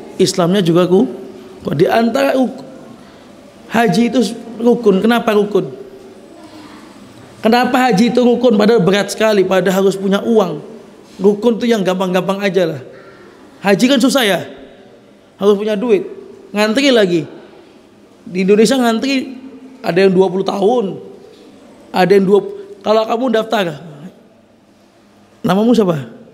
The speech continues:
Hah? Hafiz, Masya Allah. Berapa hafalanmu?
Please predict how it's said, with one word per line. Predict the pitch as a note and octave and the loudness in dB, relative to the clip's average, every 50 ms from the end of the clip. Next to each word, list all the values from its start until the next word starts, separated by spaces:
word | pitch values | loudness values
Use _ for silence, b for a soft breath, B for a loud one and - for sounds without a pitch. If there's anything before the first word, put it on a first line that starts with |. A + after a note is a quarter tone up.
| - _ _ - - _ _ _ _ _ _ b b b b b | -20 _ _ -20 -20 _ _ _ _ _ _ b b b b b
Hah? | b - G#3 A3+ - A3+ - - - - - - - - - _ | b -2 -2 -2 -2 -4 -12 -20 -20 -20 -20 -20 -20 -20 -20 _
Hafiz, | - G3+ A3 - A#3+ B3 G#3 D3 - - - - - - - | -2 -2 -2 0 2 0 0 0 -2 -10 -16 -20 -20 -14 -10
Masya | E3+ D3 - - D#3+ D3+ | -8 -8 -6 -6 -4 -4
Allah. | D3 C#3 C#3 C#3+ C#3 C#3 C#3+ - B B B B | -4 -4 -2 -4 -4 -4 -6 -10 B B B B
Berapa | E3+ G3+ B3+ B3+ C#4 C#4 B3 | -4 -4 -4 -2 -2 -4 -2
hafalanmu? | G#3+ A3+ A#3 A3+ G#3+ G3+ F3+ D#3 | -2 0 0 0 0 -2 -4 -6